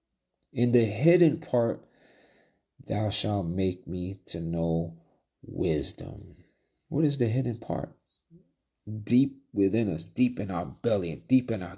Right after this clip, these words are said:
gut, deep in our spirit, deep in our heart of hearts. That's where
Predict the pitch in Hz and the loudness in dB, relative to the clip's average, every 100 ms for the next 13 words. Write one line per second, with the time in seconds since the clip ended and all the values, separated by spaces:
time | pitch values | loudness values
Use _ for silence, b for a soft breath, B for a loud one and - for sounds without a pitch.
0 | 101 110 92 - _ - 135 131 110 101 | -4 -2 -2 -4 _ -2 0 0 -2 -2
1 | 95 - - 120 101 57 - 120 135 135 | -2 -2 -2 -2 -2 -4 -10 4 6 6
2 | - 104 92 87 - 123 117 101 101 95 | 2 -8 -8 -12 -10 -4 -2 -2 -8 -12
3 | - - - - _ _ _ _ _ 170 | -12 -16 -18 -20 _ _ _ _ _ 0
4 | 165 160 - 127 123 107 101 | 0 -2 -4 0 0 0 -6